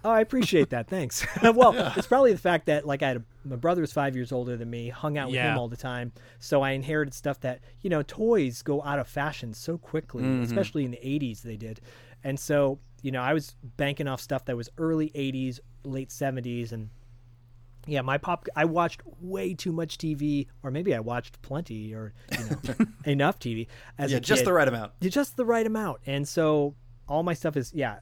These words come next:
Speaker 1: I've got another, I've got a few other bizarre ones, so
Speaker 2: Okay.
Speaker 1: we'll, we'll see. We'll see what happens. <laughs>
Speaker 3: Uh, all right. Uh, that was everyone's nine. Okay, we're on to number eight.
Speaker 1: Nice.
Speaker 3: Adam?
Speaker 2: All right.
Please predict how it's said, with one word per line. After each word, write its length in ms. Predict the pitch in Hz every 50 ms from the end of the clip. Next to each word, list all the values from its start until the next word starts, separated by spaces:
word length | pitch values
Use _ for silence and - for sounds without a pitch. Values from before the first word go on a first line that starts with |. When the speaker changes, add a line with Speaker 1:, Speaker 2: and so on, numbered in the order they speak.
| -
Speaker 1:
I've 140 | - 156 190
got 160 | 202 254 233
another, 260 | 208 202 185 170 156 - - - -
I've 120 | 165 196
got 120 | 233 240 185
a 60 | - - -
few 200 | - 170 170 165
other 140 | 156 143 139
bizarre 360 | 123 131 117 113 127 117 117
ones, 260 | 110 113 110 107 107 -
so 260 | - 123 113 110 117 - - - - - - - - - - -
Speaker 2:
Okay. 100 | 120 117 - 143 170
Speaker 1:
we'll, 80 | 202 -
we'll 80 | 170
see. 300 | 165 - - 131 113 101 - -
We'll 80 | 139
see 140 | - - 151
what 100 | 139 127
happens. 440 | 117 104 92 - 101 92 - - - -
<laughs> 760 | - - 151 - - - - - - - 165 - - - 143 135 - - - - - - - - - - - - - - - - - - - - - - - -
Speaker 3:
Uh, 200 | - 135 143 147 147
all 160 | 147 156 170
right. 400 | 190 214 240 240 175 - - - - - - - - -
Uh, 500 | - 120 123 127 127 131 131 131 127 123
that 120 | 123 139 156
was 120 | 160 143
everyone's 280 | 151 156 160 160 156 147
nine. 200 | 180 190 185 156
Okay, 180 | 160 160 226 226
we're 140 | 190 170 170
on 180 | 170 180 180
to 100 | - -
number 260 | 165 170 175 175 185 - -
eight. 340 | 151 180 180 - - - -
Speaker 1:
Nice. 140 | - 170 208
Speaker 3:
Adam? 200 | 123 135 170 202
Speaker 2:
All 80 | - 131
right. 80 | -